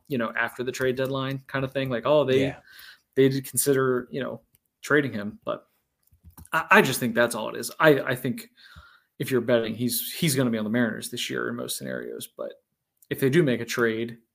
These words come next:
Speaker 1: or if they do sign Snell, especially if they sign Snell,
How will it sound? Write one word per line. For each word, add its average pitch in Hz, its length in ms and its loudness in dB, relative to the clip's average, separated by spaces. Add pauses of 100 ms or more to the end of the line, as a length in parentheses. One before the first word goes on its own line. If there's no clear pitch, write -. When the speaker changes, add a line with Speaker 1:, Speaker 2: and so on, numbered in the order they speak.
(140)
Speaker 1:
or 127 180 4
if 117 100 2
they 123 120 2
do 123 100 0
sign 117 260 0
Snell, 117 600 -2
especially 208 300 6
if 123 40 -2
they 117 80 2
sign - 220 -6
Snell, - 360 -10